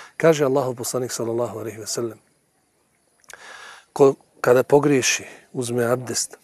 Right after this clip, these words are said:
klanja dva rekata, kaže: Gospodaru, oprosti mi, bit će mu oprošteno." Bit će mu oprošteno, makar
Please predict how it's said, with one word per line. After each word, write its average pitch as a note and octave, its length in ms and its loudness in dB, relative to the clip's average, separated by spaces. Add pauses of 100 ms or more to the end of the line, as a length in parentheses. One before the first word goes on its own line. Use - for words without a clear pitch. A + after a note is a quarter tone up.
(120)
klanja B2+ 320 0
dva A#2 200 -2
rekata, A#2 520 -4 (300)
kaže: A#2+ 280 -4
Gospodaru, A#2 560 -4
oprosti - 440 -10
mi, B2 80 -12
bit B2 120 -8
će - 120 -8
mu G#2 100 -12
oprošteno." - 420 -14 (1500)
Bit C3 120 -6
će C3 120 -4
mu A#2+ 120 -4
oprošteno, D3 420 -6
makar D3+ 360 0